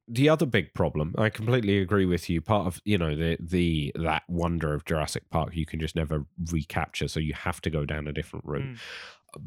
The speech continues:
Speaker 1: But part of the other problem as well is, and this is a problem for every Jurassic Park sequel, perhaps with the exception of Fallen Kingdom, which sort of does this,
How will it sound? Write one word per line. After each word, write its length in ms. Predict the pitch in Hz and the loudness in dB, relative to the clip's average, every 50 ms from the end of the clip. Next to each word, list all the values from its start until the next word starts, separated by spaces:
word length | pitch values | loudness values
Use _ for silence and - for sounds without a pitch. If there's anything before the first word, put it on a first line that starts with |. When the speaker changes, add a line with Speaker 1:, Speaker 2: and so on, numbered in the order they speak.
| 117 - _ | -16 -4 _
Speaker 1:
But 160 | - 120 - - | -2 -2 0 2
part 180 | 139 139 156 131 | 4 4 4 2
of 60 | 113 | 2
the 140 | 104 110 113 | 4 4 4
other 160 | 123 123 127 | 4 2 0
problem 400 | - - 110 92 92 98 87 90 | 0 0 0 2 2 2 2 2
as 120 | 87 82 | 0 0
well 340 | 92 110 117 117 98 85 82 | 2 4 4 4 4 4 4
is, 140 | - 95 95 | 2 0 0
and 120 | 107 110 113 | 2 2 2
this 160 | 117 107 117 | 2 4 4
is 100 | 127 110 | 2 2
a 40 | - | 2
problem 260 | - 127 117 110 107 | 2 0 0 0 -2
for 140 | - 117 - | -4 -6 -2
every 440 | - 113 120 117 107 117 120 120 107 | 2 2 2 4 2 2 2 2 4
Jurassic 420 | 90 98 92 87 87 - - - - | 4 4 2 2 0 -2 -4 -4 0
Park 240 | 101 95 85 - | 0 0 0 0
sequel, 460 | - - 90 82 - - 90 82 78 - | -2 -2 -2 -2 0 0 -2 -2 -2 -2
perhaps 580 | - 107 98 - - 131 139 - - - - - | -2 -2 0 2 0 0 0 -2 -6 -8 -2 0
with 180 | - 107 - | 0 0 2
the 80 | 110 104 | 0 0
exception 440 | 98 - - 113 - - - 101 95 | 0 0 -2 -2 -2 -2 -4 -2 -2
of 80 | 87 | -4
Fallen 400 | - - - 104 98 92 92 87 | -4 -2 0 2 4 2 2 0
Kingdom, 500 | 85 - 110 107 98 98 90 90 76 80 | -2 0 0 0 0 2 0 0 0 0
which 200 | 80 87 - - | -2 -2 -2 -2
sort 320 | - - - 113 104 - - | -2 2 2 2 2 2 0
of 120 | 92 87 | -4 0
does 220 | - 98 92 87 | 2 2 2 2
this, 320 | - 92 85 - - - | 2 0 0 0 -2 -8